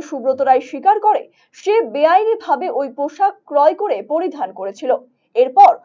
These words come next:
অভিযুক্তকে গ্রেফতার করে নিয়ে আসা হয় মাটিগাড়া থানায়। ধৃত সুব্রত রায় রায়গঞ্জের বাসিন্দা।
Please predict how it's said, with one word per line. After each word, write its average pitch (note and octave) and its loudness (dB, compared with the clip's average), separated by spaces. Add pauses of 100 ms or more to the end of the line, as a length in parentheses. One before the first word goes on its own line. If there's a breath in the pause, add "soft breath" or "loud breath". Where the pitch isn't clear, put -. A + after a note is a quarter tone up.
(180 soft breath)
অভিযুক্তকে G4+ 0
গ্রেফতার D4 0
করে D#4+ -6
নিয়ে C4+ -4
আসা C#4 -10
হয় D4+ -2 (160)
মাটিগাড়া A#3 -4 (120)
থানায়। F3+ -10 (480)
ধৃত F4+ -4 (160)
সুব্রত F#4 -6
রায় F#4 4 (120)
রায়গঞ্জের A#3+ 0
বাসিন্দা। G#3+ -2